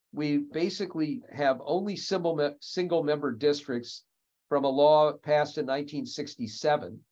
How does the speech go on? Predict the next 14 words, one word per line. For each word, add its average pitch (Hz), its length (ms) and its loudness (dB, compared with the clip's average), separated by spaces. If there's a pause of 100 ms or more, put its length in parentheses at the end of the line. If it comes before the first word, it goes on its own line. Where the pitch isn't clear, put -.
(800)
If 147 180 -6
you 160 120 -2
had 156 220 6
multi-member 185 640 2
districts 147 540 -4
and 120 100 -2
ranked 156 280 -2
choice 143 260 -2
voting, 107 480 -2
I'll 147 80 0
give 208 220 4
you 185 60 2
an 160 60 2
example. 131 680 -4